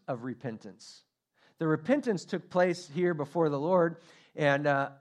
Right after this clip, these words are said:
the fruit of repentance, or the, the, the results of repentance, that's what you see when someone's going a different direction.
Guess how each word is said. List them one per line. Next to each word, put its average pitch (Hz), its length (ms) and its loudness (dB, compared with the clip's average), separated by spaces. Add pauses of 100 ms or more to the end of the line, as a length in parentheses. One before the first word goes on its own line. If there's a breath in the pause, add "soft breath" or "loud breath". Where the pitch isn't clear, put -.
(200)
the 151 220 -4
fruit 226 480 -4 (120)
of 127 280 0
repentance, 135 600 -6
or 143 180 -4
the, 127 280 -2 (440 soft breath)
the, 120 460 -8 (300)
the 117 260 -14
results 123 640 -4
of 127 180 -10
repentance, 117 480 -10
that's 185 260 -2
what 185 140 -10
you 135 120 -8
see 120 420 -8
when 117 180 -12
someone's 113 400 -14
going 110 300 -12
a - 20 -16
different 110 400 -18
direction. 107 460 -18